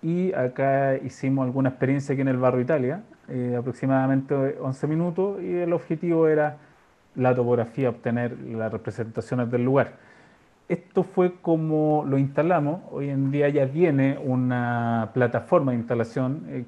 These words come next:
que aquí se coloca el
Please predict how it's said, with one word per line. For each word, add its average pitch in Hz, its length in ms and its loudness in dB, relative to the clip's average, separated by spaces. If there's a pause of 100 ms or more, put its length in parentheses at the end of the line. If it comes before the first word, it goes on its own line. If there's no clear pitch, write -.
(100)
que 117 200 -2
aquí 117 280 -4
se 127 160 -4
coloca 123 760 0 (260)
el 107 760 -4